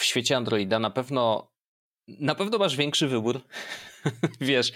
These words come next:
i na pewno byś znalazł coś, co, co faktycznie oferuje ten, y, peryskopowy zoom, bo, y, no bo to już jest w Androidzie standard od lat, nie? Jakby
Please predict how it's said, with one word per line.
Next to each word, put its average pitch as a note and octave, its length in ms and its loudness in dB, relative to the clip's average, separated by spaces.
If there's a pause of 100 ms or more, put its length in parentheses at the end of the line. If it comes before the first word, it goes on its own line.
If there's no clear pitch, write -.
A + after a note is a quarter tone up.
(240)
i B2+ 100 0
na C3 140 2
pewno D#3 360 2
byś C#3 140 2
znalazł A2 400 2
coś, G#2 180 0
co, G2 400 2 (380)
co - 120 -2
faktycznie A2 760 2
oferuje G2+ 640 4
ten, G2+ 400 2
y, G2+ 240 2
peryskopowy G#2 640 0
zoom, G2 280 2
bo, A2 400 2 (580)
y, A#2+ 60 -2
no C3 140 0
bo D3 100 0
to D#3 120 2
już D3+ 180 2
jest - 380 -4 (100)
w D3+ 140 -4
Androidzie D3 440 0
standard C#3+ 580 0
od C#3+ 140 0
lat, C#3 400 0
nie? G2+ 100 0
Jakby A#2 460 0